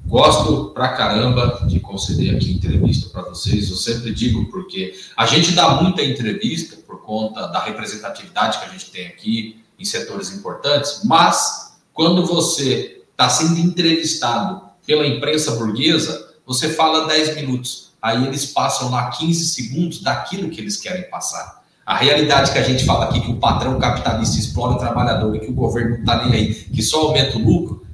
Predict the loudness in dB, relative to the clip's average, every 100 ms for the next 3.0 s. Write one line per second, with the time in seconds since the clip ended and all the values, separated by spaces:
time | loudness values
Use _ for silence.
0 | -12 -8 -4 -2 -4 -4 -2 -2 -2 -4
1 | -2 -4 -6 -8 -6 -6 -8 -10 -14 -12
2 | -12 -12 -12 -12 -12 -12 -8 -6 -8 -12